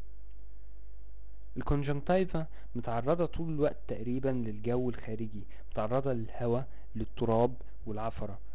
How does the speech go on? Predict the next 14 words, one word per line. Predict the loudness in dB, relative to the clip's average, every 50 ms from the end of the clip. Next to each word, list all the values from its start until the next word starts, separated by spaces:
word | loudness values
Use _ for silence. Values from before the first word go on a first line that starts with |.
| -2 -2 -2
علشان | -2 -2 -2 0 0 0 0
كده | 0 0 2 2 2
مفيش | 2 0 0 0 -2 -2 0
حد | 0 0 0 0 0 0 -2
فينا | 0 0 0 0 2 2 2 2 0 0 -2 -2 -2 -2 -2 -2
عنده | -2 0 0 0 0 2
normal | 2 2 2 2 2 2 2 2 2 0
conjunctiva | 0 0 2 0 0 0 -2 -2 0 0 0 0 0 0 -2 -2 -2 -2 -2 -2 -2 -2 -2 -2 -2 0 2
one | 2 2 2 0 0 0 0
hundred | 0 0 0 0 0 -2 -2 -2 -2
percent. | -2 -2 -2 -2 -2 -2 0 -2 -2 -2 -2 -2 -2 -2 -2 -2 -2 -2 -2 -2 -2 -2 -2 -2 -2 -2 -2 -2 -2 -2 0
لازم | 2 2 2 2 2 0 0
هتلاقي | 0 -2 0 0 2 2 2 2 0 0 0 -2 -2 -2 -4 -4 -2 -2
some | 0 0 0 0